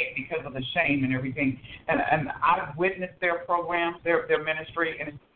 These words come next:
so awesome because they are really reaching young women and young men who are, who are, who have just been through some trauma and stuff, and, and their workshops are set up so that you really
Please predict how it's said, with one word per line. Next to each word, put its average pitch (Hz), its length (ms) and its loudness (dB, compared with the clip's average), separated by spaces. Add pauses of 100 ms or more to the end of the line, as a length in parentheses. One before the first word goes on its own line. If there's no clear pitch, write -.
(140)
so 165 80 2
awesome 151 520 4
because 143 400 -6 (460)
they 170 140 4
are 139 300 2
really 170 220 0 (120)
reaching 156 380 -10
young 151 360 -4
women 143 340 0
and 135 160 -4
young 143 260 -2
men 139 300 -2
who 147 180 -6
are, 123 240 0 (520)
who 208 160 4
are, 165 140 6 (160)
who 214 280 -4
have 165 120 -6
just 220 240 -2
been 208 220 2 (140)
through 220 180 2
some 170 200 -4
trauma 180 360 4
and 143 140 -6
stuff, 151 220 2
and, 139 120 -4 (300)
and 160 240 -2
their 156 220 4
workshops 170 480 0
are - 160 -6
set 151 140 2
up 143 180 0
so 156 80 -2
that 139 220 -8
you 170 140 -10 (200)
really 165 220 2